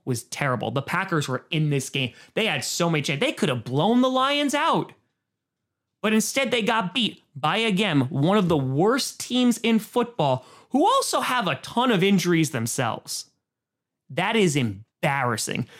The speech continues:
This was supposed to be the get-right game? Pitiful. And now they're going up against the Dallas Cowboys, who are coming off a bye. And even worse,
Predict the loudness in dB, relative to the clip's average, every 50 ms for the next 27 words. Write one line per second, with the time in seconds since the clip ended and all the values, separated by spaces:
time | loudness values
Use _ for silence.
0 | -20 _ _ -2 0 0 0 -2 0 0 0 0 2 0 0 2 2 0 0 2
1 | 2 2 4 2 0 -2 -4 -2 0 0 0 -2 -4 -4 -2 0 0 0 0 -2
2 | -4 -6 -4 0 0 2 2 2 2 0 -2 -2 -6 _ _ _ _ _ _ _
3 | _ _ _ _ _ _ _ _ _ _ _ _ _ _ _ _ _ _ _ _
4 | _ _ _ _ _ _ _ _ _ _ _ _ _ _ _ -4 0 0 0 0
5 | -2 -6 -10 -12 -14 _ _ _ -4 0 0 0 0 0 0 0 0 -2 -4 -8
6 | _ _ -2 0 2 2 2 2 4 2 2 0 0 0 0 0 0 0 -2 -2
7 | -2 -2 -2 0 -2 -2 -2 -2 -2 0 0 2 2 2 2 2 2 2 0 2
8 | 0 0 0 2 0 0 0 -2 -4 -2 0 0 0 0 0 -4 -6 -12 -18 _
9 | _ _ _ -4 0 0 0 2 2 2 2 2 2 2 2 4 4 4 2 2
10 | 0 -2 -6 -8